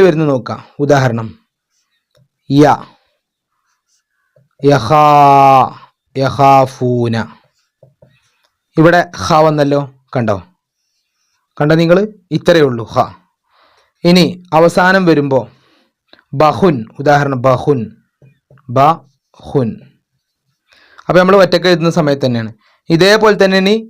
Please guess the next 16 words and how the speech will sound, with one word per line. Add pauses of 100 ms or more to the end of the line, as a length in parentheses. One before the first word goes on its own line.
(120)
ഹ (160)
വരിക.
ഈ (100)
പുള്ളി
മായ്ച്ച
എന്തായി? (140)
ഹ (240)
ആയി. (540)
ഇനി
അടിയിൽ
പുള്ളിട്ടെടുത്ത്
എന്തായി? (200)
ജബലും
പാടത്ത്
പഠിച്ച (120)
ജ,